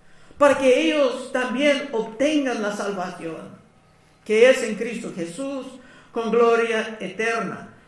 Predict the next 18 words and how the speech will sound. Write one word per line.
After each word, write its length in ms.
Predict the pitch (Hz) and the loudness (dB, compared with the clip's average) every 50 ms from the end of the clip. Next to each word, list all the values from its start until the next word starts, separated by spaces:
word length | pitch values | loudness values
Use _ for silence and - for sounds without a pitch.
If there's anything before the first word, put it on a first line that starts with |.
| _ _ _ _ _ _ | _ _ _ _ _ _
Nosotros 720 | - 190 220 233 233 233 269 285 302 294 - 302 311 302 | -6 -2 -2 -2 0 4 4 4 4 4 2 0 -2 -2
como 260 | - 254 240 233 220 196 | -2 -4 -6 -4 -4 0
seres 380 | - 262 262 254 262 - - | 2 2 2 2 2 -2 -4
humanos 360 | 233 220 247 277 285 269 247 | -6 -6 -4 -4 -4 -4 -4
no 160 | 240 262 254 254 | -4 -6 -6 -6
tenemos 360 | 240 240 254 262 254 247 247 240 - - - - - _ _ - | -6 -6 -6 -6 -6 -8 -8 -10 -14 -18 -20 -20 -20 _ _ -10
el 160 | - 190 190 | -8 -8 -6
poder 400 | 196 202 208 208 240 240 233 226 | -4 -2 0 0 0 0 0 -2
de 140 | 208 208 196 | -4 -6 -6
salvar 400 | - 208 196 190 190 220 233 226 | -4 -4 -4 -2 -2 0 0 0
a 80 | 202 190 | 0 -2
nadie, 640 | 190 240 330 311 269 214 214 214 214 - - - - | -2 -2 -2 -2 -2 -2 -2 -4 -4 -8 -10 -4 2
pero 240 | 240 247 240 220 247 | 2 4 4 4 0
Dios 240 | - 269 285 269 269 | -2 -2 -4 -4 -4
puede 280 | - 269 277 269 262 | -2 -2 0 0 0
usarnos 640 | 247 226 - - 240 285 349 381 339 285 240 - 240 - - - - - - - - - - - - - | -2 -6 -6 -6 -4 -4 -4 -6 -6 -8 -10 -12 -12 -14 -16 -18 -20 -20 -20 -20 -20 -20 -20 -16 -10 -6
como 220 | 226 214 202 196 | -4 -4 -2 0
medio, 540 | 190 190 240 330 330 330 302 247 208 170 | 0 0 0 -2 -2 -4 -6 -6 -6 -8